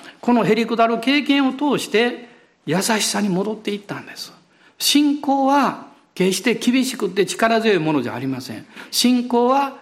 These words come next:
優しくって忍耐強くって愛に満ちたものです。そして、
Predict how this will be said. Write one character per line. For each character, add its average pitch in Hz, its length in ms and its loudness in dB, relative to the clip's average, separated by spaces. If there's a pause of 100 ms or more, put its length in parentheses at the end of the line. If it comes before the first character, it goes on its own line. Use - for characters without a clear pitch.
優 175 140 0
し 262 320 -2
く 175 100 -2
っ - 20 -4
て 196 400 -2
忍 240 300 2
耐 240 220 2
強 226 200 -2
く - 100 -8
っ 233 40 -8
て - 540 -4
愛 220 220 0
に 151 120 2
満 135 200 0
ち - 60 -4
た 110 100 -8
も 104 120 -10
の 95 140 -16
で - 120 -20
す。 - 180 -20 (920)
そ 320 160 0
し - 100 -2
て、 - 360 0